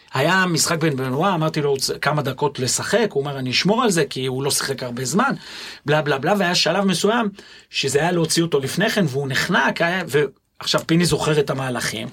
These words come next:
אז הוא אומר לי, "אתה צודק", ואז הוא זורק לי מילה. אמרת דבר ח-, חכם, כן? "מה אני יכול לעשות עם זה עכשיו?"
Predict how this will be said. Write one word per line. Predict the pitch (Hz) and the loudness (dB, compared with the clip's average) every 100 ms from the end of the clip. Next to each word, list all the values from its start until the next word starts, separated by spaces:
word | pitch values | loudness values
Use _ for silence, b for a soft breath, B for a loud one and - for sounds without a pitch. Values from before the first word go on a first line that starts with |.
| B B B B B B - | B B B B B B -8
אז | 120 | -2
הוא | 131 | -2
אומר | 131 139 | 0 2
לי, | 143 135 127 _ | 2 2 -2 _
"אתה | - 156 | -2 0
צודק", | 156 165 - 113 - - _ - | 2 2 0 -4 -8 -20 _ -2
ואז | 165 | -2
הוא | 175 175 | 0 -2
זורק | - 147 170 196 196 | -2 0 0 2 2
לי | 190 | 2
מילה. | 190 180 127 - _ - | 4 0 -2 -12 _ 0
אמרת | 190 220 | 2 4
דבר | 196 170 185 | 2 2 2
ח-, | - - | 0 -4
חכם, | - - - 185 - - | -4 -2 0 0 0 -4
כן? | - 240 254 B B B B | -2 0 -2 B B B B
"מה | 131 175 | 0 4
אני | 233 | 4
יכול | 196 139 | 4 0
לעשות | 131 127 | 0 -2
עם | 127 | -2
זה | 127 | -2
עכשיו?" | 110 - 113 | -2 -2 -2